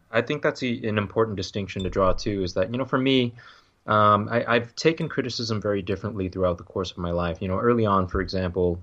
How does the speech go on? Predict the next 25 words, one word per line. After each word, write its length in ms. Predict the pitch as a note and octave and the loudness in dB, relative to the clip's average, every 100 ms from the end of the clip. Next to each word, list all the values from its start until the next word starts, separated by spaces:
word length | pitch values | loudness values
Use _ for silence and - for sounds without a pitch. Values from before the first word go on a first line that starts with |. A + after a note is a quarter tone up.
| G2 | -2
um, 340 | F2+ E2+ F2 | -2 0 -2
when 100 | F2+ | 0
I 100 | F2+ | 0
was, 320 | F2 F2 - - - - _ _ _ _ G#2 | 0 0 -4 -8 -20 -20 _ _ _ _ 2
I, 60 | |
it, 260 | G#2 A2 - B2 A2 - | 2 0 -10 -10 -8 -8
<sighs> 280 | - C3 A#2+ | -10 -10 -4
it, 220 | G2+ A2+ | -4 -2
it 60 | G2 | 0
sounds 240 | A#2 A2 | 2 2
arrogant 380 | G2+ F#2 F2 F2 | 2 0 0 -2
to 60 | |
even 200 | F#2+ F#2 | -4 -4
say, 420 | E2+ G2 F2+ F2+ F2 - | -2 0 2 2 -2 -6
um, 400 | F#2+ F#2 F2+ F#2 | -4 -2 -2 -2
but, 100 | A2+ | -2
you 80 | A2+ | 0
know, 80 | G#2+ | 0
because, 320 | A2+ - A2 | 0 0 0
of, 680 | A#2 G2+ - A#2 A2 A2+ A2+ | 0 -6 -12 -8 -6 -6 -2
especially 400 | - C3+ B2 B2 | 0 2 2 0
with 100 | G#2 | 2
the 60 | |
music 380 | F#2+ G2 F#2+ F2+ | 0 0 0 -2
stuff, 360 | - F2+ F2 | 0 0 0